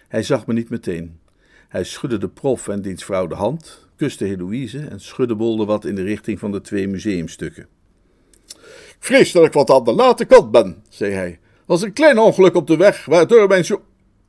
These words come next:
Op dat moment zag hij mij rondhangen in het buitengebied en hij kreunde geschrokken alsof mijn naam hem inwendig hevige pijn veroorzaakte. "Eh, dit is," begon de professor in mijn richting wuivend.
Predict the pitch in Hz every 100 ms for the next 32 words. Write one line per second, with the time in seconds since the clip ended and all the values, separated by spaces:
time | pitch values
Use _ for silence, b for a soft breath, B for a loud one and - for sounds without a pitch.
0 | _ _ _ _ _ - 90 101 - 107
1 | 98 92 - - - 92 87 90 98 -
2 | 110 127 - 120 123 131 127 117 107 123
3 | - - 135 196 - B B B 120 117
4 | - 151 170 117 95 - 110 117 - -
5 | 107 104 - 90 85 107 110 104 95 98
6 | 104 104 90 101 101 101 - 95 90 92
7 | 90 127 170 87 71 85 - 76 - 76
8 | _ _ _ B B B B B - 98
9 | 101 98 127 113 113 110 110 - - 104
10 | 110 110 107 104 110 104 127 101 107 98
11 | 107 - 107 95 92 95 113 -